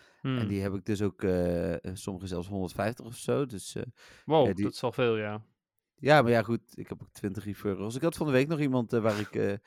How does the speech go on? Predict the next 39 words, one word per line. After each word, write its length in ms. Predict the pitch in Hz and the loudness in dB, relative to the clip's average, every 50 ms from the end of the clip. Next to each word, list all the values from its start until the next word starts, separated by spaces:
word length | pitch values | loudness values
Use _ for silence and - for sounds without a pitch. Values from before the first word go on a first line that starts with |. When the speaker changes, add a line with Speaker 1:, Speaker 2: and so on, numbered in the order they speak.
| - - - - _ | -20 -20 -20 -20 _
Speaker 2:
stickers 380 | - - - 117 - 113 101 - | -8 -4 -4 -2 -2 -2 -4 -2
van, 240 | - 98 95 95 95 | -2 -2 0 0 0
eh, 160 | 95 95 92 92 | 0 0 0 -2
van 160 | - - 104 | -2 -4 -6
kreeg 240 | - - 107 101 95 | -6 -2 -2 -2 0
uit 100 | 120 120 117 117 | 0 0 2 2
het 60 | 117 | 4
Speaker 1:
Aha. 260 | 120 120 120 120 120 | 4 4 4 4 4
Speaker 2:
referral-programma. 800 | 120 120 - 156 151 151 131 107 104 90 85 - - 87 85 85 - - - _ _ | 2 2 4 6 8 8 8 6 2 -2 -4 -4 -6 -8 -10 -10 -12 -18 -20 _ _
Dus, 200 | _ - - - | _ -12 -6 -6
eh, 80 | 95 | -6
Speaker 1:
<laughs> 1200 | 101 104 - _ - - - - - - - _ _ _ _ _ _ _ _ _ _ _ _ 120 | -6 -6 -12 _ -20 -20 -20 -20 -20 -20 -20 _ _ _ _ _ _ _ _ _ _ _ _ 0
Leuk 180 | 120 139 151 - | 2 2 2 0
hoor. 420 | - 107 104 107 113 135 170 - _ _ _ _ _ _ | -2 0 2 4 6 4 4 2 _ _ _ _ _ _
Speaker 2:
even 240 | - 170 160 151 147 | 2 2 2 2 2
voor 120 | 147 165 | 2 2
de 80 | 156 147 | 2 2
volledigheid 500 | 151 156 151 175 185 165 170 160 151 - | 2 2 4 2 4 4 2 0 2 2
inderdaad, 500 | 170 165 156 151 160 160 160 156 - - - | 0 2 4 4 4 6 4 2 0 -4 -2
Speaker 1:
Heel 180 | 117 139 131 117 | 2 4 4 4
Speaker 2:
eh, 60 | 107 110 104 | 2 0 0
Speaker 1:
leuk. 120 | 131 123 - | -2 -2 -2
Speaker 2:
eh, 120 | - 117 | -4 -4
het 100 | 131 123 | -4 0
nieuwe 180 | 139 151 151 139 | 4 4 4 4
stickersysteem 640 | - 170 147 143 - - 139 - - 151 135 131 123 | 2 0 -2 -2 -4 -6 -6 0 2 2 4 4 2
zorgt 240 | - 131 127 - - | 2 0 0 0 -2
er 60 | 127 | -2
in 80 | 131 139 | 0 2
ieder 140 | 139 139 127 | 2 2 2
geval 220 | 127 127 123 117 | 2 2 2 2
voor, 180 | 117 - 113 113 | 2 0 0 2
eigenlijk 300 | 110 135 143 135 123 - | 2 0 0 0 -4 -4
zoals 160 | - 123 113 | -4 -2 0
Dennis 260 | 127 120 117 117 113 | 0 0 0 0 0
al 100 | 117 107 | 0 0
zei, 220 | 98 117 107 110 | 0 2 0 0
dat 180 | 98 110 107 - | 0 -2 -4 -2
je, 160 | - 107 98 | -2 -2 -2